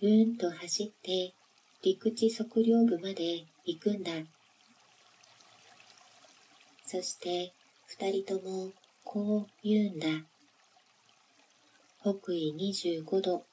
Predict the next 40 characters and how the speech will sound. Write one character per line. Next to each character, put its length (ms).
東 300
経 400
六 340
里 280
の 300
と 100
こ 160
ろ 120
に、 380
目 240
的 340
の 260
わ 100
か 140
ら 100
な 180
い 360
大 240
き 200
な 380
工 240
事 180
が 100
で 120
き 160
ま 140
し 120
た、 260
と 140
な。」 260
「二 220
人 100
と 160
も 240
言 120
っ 20
て 180
ご 100
ら 160
ん。」 140